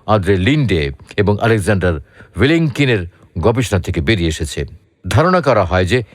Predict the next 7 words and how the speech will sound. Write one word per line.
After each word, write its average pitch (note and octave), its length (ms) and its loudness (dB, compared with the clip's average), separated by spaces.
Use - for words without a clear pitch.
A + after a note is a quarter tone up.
ইনফ্লেশনের C#3 760 2
মাধ্যমে F#2 440 0
সম্প্রসারিত F#2 640 0
মহাজাগতিক F#2+ 720 0
বুদবুদ C#3+ 440 0
থেকে E3 300 0
আমাদের G#2 320 2